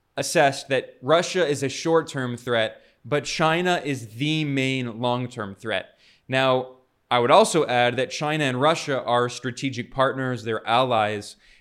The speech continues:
and they're integrating their economies more and more closely,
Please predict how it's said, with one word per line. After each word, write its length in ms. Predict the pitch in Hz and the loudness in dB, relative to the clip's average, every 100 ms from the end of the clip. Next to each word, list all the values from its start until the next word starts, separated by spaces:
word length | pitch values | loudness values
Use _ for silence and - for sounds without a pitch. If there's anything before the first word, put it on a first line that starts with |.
| _ | _
and 160 | 123 | -4
they're 120 | 127 127 | -2 -2
integrating 800 | 160 151 127 135 127 123 123 113 | -4 -4 -4 -2 -2 -4 -6 -6
their 140 | 117 | -6
economies 680 | 101 110 151 156 151 143 131 | -6 -8 -2 -2 0 -4 -4
more 200 | 123 123 | -4 -4
and 80 | 120 | -4
more 180 | 117 107 | -4 -6
closely, 680 | - 151 143 143 139 131 | -2 -2 -2 -2 -2 -2